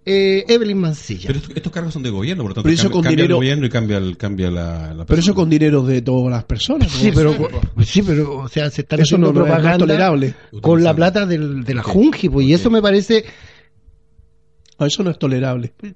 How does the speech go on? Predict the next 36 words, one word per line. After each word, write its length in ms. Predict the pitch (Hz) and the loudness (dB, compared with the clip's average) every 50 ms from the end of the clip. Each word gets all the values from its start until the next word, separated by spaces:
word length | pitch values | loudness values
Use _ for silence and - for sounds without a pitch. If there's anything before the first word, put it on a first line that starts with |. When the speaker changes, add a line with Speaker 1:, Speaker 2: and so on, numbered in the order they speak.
| _ _ _ _ - - _ _ _ _ _ _ _ _ | _ _ _ _ -20 -20 _ _ _ _ _ _ _ _
Speaker 1:
Claro, 360 | - 202 175 131 214 208 214 233 | -2 0 0 0 -2 -4 -8 -10
o 40 | |
sea, 200 | - - - 190 | -8 -6 -4 -4
yo 260 | 196 160 185 190 196 190 | -2 -2 -2 -2 -2 -2
creo 280 | - 180 190 190 180 | -2 0 0 0 0
que 80 | 165 175 | -2 -4
aquí 320 | 160 151 170 175 185 185 | -6 -4 -4 -2 0 0
hay 120 | 180 175 175 | 0 0 0
un 120 | 170 156 | -2 -4
tema 360 | - _ - 180 175 180 170 | -4 _ -2 0 0 0 0
que, 280 | 143 160 165 160 151 - - | 0 0 0 -2 -2 -4 -4
que, 180 | - 160 160 151 | -4 -4 -2 0
que 120 | - 147 | -2 0
tiene 220 | 127 165 170 175 151 | 2 2 2 2 2
que 80 | 165 | 2
ver 180 | 160 170 165 - | 2 0 0 -2
con 240 | - 170 156 143 139 | -4 -4 -2 -2 -2
la, 260 | 135 131 127 123 117 110 107 104 - _ - | -2 -2 -2 -4 -4 -6 -8 -10 -12 _ -4
con 140 | - 156 | -2 0
la 120 | 143 131 127 | 0 2 2
ética. 440 | 135 135 - 98 - - - - - - - - - - - | 2 0 0 -4 -8 -10 -14 -14 -18 -20 -20 -20 -20 -10 -4
Speaker 3:
Con 180 | - 131 131 | -2 -2 0
la 100 | 127 127 | -2 -2
probidad. 640 | 120 - 131 127 127 123 127 131 131 131 127 123 127 | -4 -4 -2 -2 -2 -2 -4 -4 -6 -6 -8 -8 -6
Speaker 1:
Sí, 560 | 131 135 151 156 147 147 131 113 107 104 - _ - - - - - - - _ _ | -2 2 4 6 6 6 4 2 0 -4 -12 _ -20 -20 -20 -20 -20 -20 -20 _ _
y, 280 | 170 175 196 175 185 | -6 -6 -4 -2 -2
y 60 | 156 170 | 0 0
a 40 | 180 | 2
mí 80 | 196 | 2
me 80 | 220 240 | 4 4
parece 260 | 226 226 247 220 240 202 | 2 2 0 0 0 0
re 140 | 196 190 180 | 2 2 4
mal 240 | 170 175 208 233 233 | 4 2 2 0 -2
entonces 420 | 214 202 - - 214 196 - 202 | -4 -4 -4 -4 -4 -4 -6 -6
que 80 | 185 196 | -8 -8
Joaquín, 600 | - - 175 160 - 196 202 208 214 214 262 | -8 -8 -10 -8 -6 -6 -6 -6 -6 -10 -12